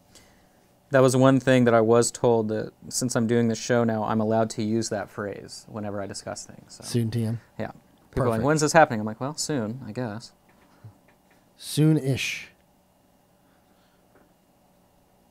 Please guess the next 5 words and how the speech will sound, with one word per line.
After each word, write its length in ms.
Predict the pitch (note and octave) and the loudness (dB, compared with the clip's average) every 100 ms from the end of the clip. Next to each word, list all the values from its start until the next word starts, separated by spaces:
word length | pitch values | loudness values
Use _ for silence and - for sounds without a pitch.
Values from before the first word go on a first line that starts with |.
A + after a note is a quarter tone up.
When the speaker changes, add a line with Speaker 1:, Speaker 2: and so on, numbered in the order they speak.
| _ _ _ _ _ _ _ _ _ _ _ _ _ _ _ _ _ - _ _ - | _ _ _ _ _ _ _ _ _ _ _ _ _ _ _ _ _ -20 _ _ -2
Speaker 1:
All 160 | F3+ E3 | 6 8
right, 200 | A#2 A2 | 6 4
and 80 | B2+ | 2
then 100 | C3 | 4
this 220 | B2 - | 2 0